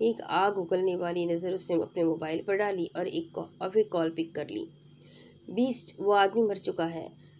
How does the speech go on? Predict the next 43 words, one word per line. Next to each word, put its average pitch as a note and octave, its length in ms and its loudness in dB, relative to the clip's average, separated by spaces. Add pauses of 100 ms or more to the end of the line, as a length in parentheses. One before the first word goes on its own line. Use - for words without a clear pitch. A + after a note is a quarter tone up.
(120)
दूसरी C#4+ 280 -2
तरफ B3+ 260 0
से B3+ 120 0
ये B3+ 120 4
अल्फाज A3 380 4
सुनकर G#3 320 0
बीस्ट G3 360 0
के G3+ 60 0
अंदर F#3 240 0
का F#3+ 120 -2
जा-, F3 360 -2 (480)
अंदर G#3+ 340 6
का G3 240 2
बीस्ट F#3 400 -2
जागने E3 420 0
लगा। - 380 -4 (320)
वो C#4+ 100 2
अपने D4+ 180 4
किसी D4+ 360 2
भी C4+ 140 -2
प्लान G#3+ 380 2
में G#3+ 240 4
कोई A#3 280 6
भी G#3+ 140 4
गलती F#3 320 0
नहीं F3 220 0
चाहता E3 340 -2
था। E3 280 -6 (320)
गुस्से B3 260 4
से A#3 140 2
उसकी G3+ 320 0
आंखें F3+ 440 -2
लाल E3+ 240 0
होने E3+ 220 0
लगी, - 380 -4 (320)
जैसे A#3+ 260 0
अभी A3+ 420 0
ही A#3 100 4
आंखों G3 320 0
से G3 160 -8
खून G3 260 4
रसने E3+ 320 -4
लगेगा। - 500 -6